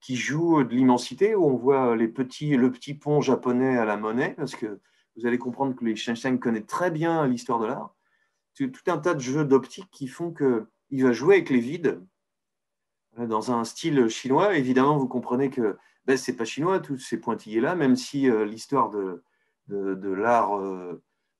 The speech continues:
d'Orient passe par des reproductions, mais oui, il va aussi jouer de clin d'œil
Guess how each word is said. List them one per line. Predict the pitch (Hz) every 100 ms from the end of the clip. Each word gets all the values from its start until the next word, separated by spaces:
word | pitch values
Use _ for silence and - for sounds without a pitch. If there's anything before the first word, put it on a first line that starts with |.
| -
d'Orient | 101 113 117 123 131
passe | 123 147 147
par | - 113 104
des | 104
reproductions, | 101 104 117 120 160 220
mais | 180 131
oui, | 123 135 175 180
il | 127
va | 127 135
aussi | 117 - 175 170
jouer | 110 120 175 208 165
de | 123
clin | 127 127 117
d'œil | 147 180 170